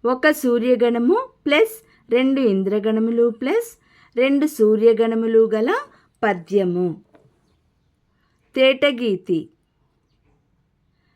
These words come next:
సబరనమయవ గణాల పద్యం మత్తేబం.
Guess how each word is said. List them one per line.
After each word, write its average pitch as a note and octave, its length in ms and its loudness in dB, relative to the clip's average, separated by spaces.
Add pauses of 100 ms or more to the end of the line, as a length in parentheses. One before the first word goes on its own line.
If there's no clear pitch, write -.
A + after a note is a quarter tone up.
(260)
సబరనమయవ B3+ 1500 0 (760)
గణాల A#3+ 460 0
పద్యం A3+ 520 -4 (1300)
మత్తేబం. G3+ 920 0